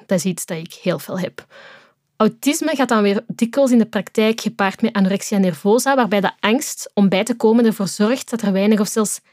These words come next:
niet wordt gegeten. En bij zowel autisme als A D H D is er ook A R F I D, in het Nederlands de selectieve eetstoornis, een terugkerend gegeven.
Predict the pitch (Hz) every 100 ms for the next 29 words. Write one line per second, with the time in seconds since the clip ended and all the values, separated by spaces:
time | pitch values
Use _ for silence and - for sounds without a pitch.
0 | _ - 233 359 - - 165 - 170 175
1 | 160 190 185 _ - - - _ _ 226
2 | 226 226 226 202 247 226 233 233 247 214
3 | - - 202 196 180 185 214 208 208 -
4 | 214 - - - - - - - _ 240
5 | 247 254 - 220 226 233 226 - 214 190
6 | 156 202 294 311 226 220 233 247 240 233
7 | 202 - 269 277 - 262 240 208 208 -
8 | 247 233 247 269 - 214 - 190 - 190
9 | 202 - 202 - 208 226 370